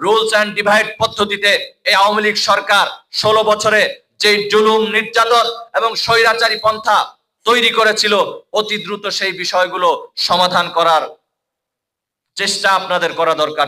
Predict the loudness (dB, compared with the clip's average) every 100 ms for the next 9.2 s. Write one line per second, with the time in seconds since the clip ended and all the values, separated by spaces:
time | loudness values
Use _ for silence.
0 | -4 -6 -6 -8 _ -18 -8 0 0 2
1 | 0 0 -2 -4 -4 -4 -4 -6 -6 _
2 | _ -4 -2 0 -2 -2 -2 -2 -2 -2
3 | 0 -2 -2 -14 _ -2 0 0 -2 0
4 | -2 0 2 2 0 0 0 2 2 2
5 | 0 -2 -2 -12 _ -6 -6 -4 -2 0
6 | 2 2 2 0 0 2 0 -2 _ -4
7 | 0 0 0 -4 -4 -4 -2 -6 -6 -6
8 | -2 -2 -4 -8 -10 -4 -2 0 2 0
9 | 0 -2